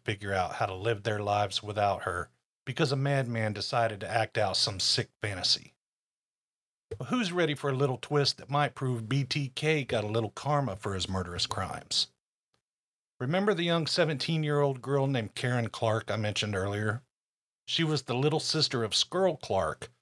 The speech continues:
who was Cheryl Sarkozy's best friend who lived at the second home Dennis Rader tried that day before following Stephen Relford home.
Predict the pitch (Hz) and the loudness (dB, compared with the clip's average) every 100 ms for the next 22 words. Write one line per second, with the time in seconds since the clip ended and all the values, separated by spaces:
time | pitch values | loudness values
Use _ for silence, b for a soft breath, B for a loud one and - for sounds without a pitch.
0 | _ - 143 127 - - 151 147 127 - | _ -4 0 2 2 2 2 2 0 0
1 | 120 - 156 131 120 95 113 110 - - | -2 2 2 2 -2 0 2 2 2 0
2 | 139 110 95 113 120 113 113 - 92 - | 2 2 0 0 0 2 0 0 -2 0
3 | 120 92 - 147 131 98 107 98 - 107 | -2 -2 -2 0 0 0 -2 -2 -2 -2
4 | 95 95 - 139 131 107 101 98 87 - | -2 -4 0 0 0 -2 -8 -4 -4 -6
5 | _ _ _ _ - 104 117 110 123 113 | _ _ _ _ -8 -4 -2 0 2 2
6 | 104 104 - 123 98 95 113 120 92 82 | 0 -4 -4 -2 -2 0 0 0 -2 -4
7 | 85 | -8